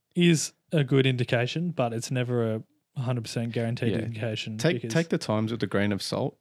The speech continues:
Speaker 2: but what really sticks out to me is how many laps or how much time on track the teams can punch out.
Speaker 1: Yeah.
Speaker 2: 'Cause that shows consistency, right?
Speaker 1: There was generally a lot of, um, laps completed this year compared
Speaker 2: Yeah.
Speaker 1: to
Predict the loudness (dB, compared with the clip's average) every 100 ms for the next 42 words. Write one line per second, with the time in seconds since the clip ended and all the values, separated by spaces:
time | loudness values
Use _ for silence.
0 | -4 -4 -4 _ _ -2 -2 0 0 0
1 | -2 -6 -2 -2 0 -2 0 2 0 -4
2 | -12 _ _ _ -14 -2 0 2 0 -2
3 | -4 -6 -10 -4 -2 -2 -2 -2 -2 -4
4 | -4 -6 -6 -8 -4 -6 -4 -6 -4 -6
5 | -6 -8 -8 _ _ -12 -10 -8 0 0
6 | 0 -2 -2 -2 -6 -4 -6 -6 -6 -4
7 | -4 -4 -6 _ _ 2 4 4 4 4
8 | 4 6 4 4 4 6 4 2 -4 -8
9 | -2 0 0 0 0 -2 -4 -4 -4 -2
10 | 0 0 0 -2 -4 -4 -4 -6 -4 0
11 | 0 0 -4